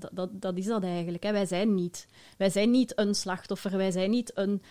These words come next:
hè, ik ben niet een trainer. Ik, ik, er zijn heel veel, eh, verschillende facetten in, in mij. En hoe kom ik daar nu op? Ehm, ja, dat ik gisteren ook in, in die training ging het ook over, over iemand die, die,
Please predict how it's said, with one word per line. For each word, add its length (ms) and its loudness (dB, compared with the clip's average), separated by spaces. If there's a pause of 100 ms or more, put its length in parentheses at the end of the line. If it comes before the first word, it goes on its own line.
(140)
hè, 80 -2
ik 160 0
ben 120 2
niet 260 0
een 180 0
trainer. 640 0
Ik, 220 -8
ik, 160 -14 (140)
er 80 0
zijn 180 0
heel 200 2
veel, 340 -2 (120)
eh, 200 -8
verschillende 680 -6
facetten 500 -12
in, 280 -6
in 220 -6
mij. 260 -8 (340)
En 140 -4
hoe 80 -4
kom 160 -4
ik 100 -4
daar 200 -4
nu 140 -2
op? 260 -10 (120)
Ehm, 640 -6 (1200)
ja, 260 2
dat 120 0
ik 100 -6
gisteren 360 0
ook 160 0
in, 220 0
in 120 -4
die 100 -4
training 420 0
ging 140 2
het 140 0
ook 140 2
over, 400 2
over 540 -6
iemand 500 -4
die, 360 -6
die, 640 -8